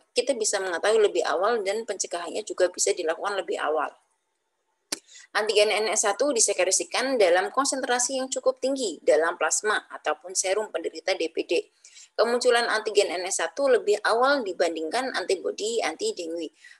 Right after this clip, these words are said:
Maka pendek-, pendeteksian penyakit menggunakan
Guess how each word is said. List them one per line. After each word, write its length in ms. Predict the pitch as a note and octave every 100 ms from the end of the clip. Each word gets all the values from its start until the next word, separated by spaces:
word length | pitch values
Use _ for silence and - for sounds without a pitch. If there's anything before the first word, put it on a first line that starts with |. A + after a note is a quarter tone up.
| -
Maka 400 | D#3+ - A#3+ C4+ C4+
pendek-, 400 | C#4+ B3+ F#3 - _ -
pendeteksian 960 | C4 C#4+ B3 - F3+ E3+ - G3 D#3+ F3+
penyakit 460 | F#3+ F3 D#3+ - -
menggunakan 540 | G#3+ G3 E3+ E3+ F3